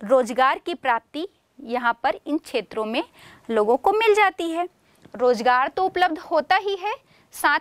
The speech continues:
ही साथ हमने इसके पहले जो बात की थी भाई कि अलग-अलग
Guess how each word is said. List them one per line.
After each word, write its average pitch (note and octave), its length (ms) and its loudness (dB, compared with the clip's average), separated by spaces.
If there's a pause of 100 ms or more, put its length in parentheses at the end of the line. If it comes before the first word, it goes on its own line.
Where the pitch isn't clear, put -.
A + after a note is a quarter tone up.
ही G4 60 0
साथ G4 300 2
हमने E4+ 300 -2
इसके F#4 240 -4
पहले E4 360 -2
जो F4+ 140 -2
बात D4+ 280 0
की E4 160 -8
थी F4 180 -8
भाई F4 200 -6
कि F4+ 280 -4
अलग-अलग D#4+ 640 0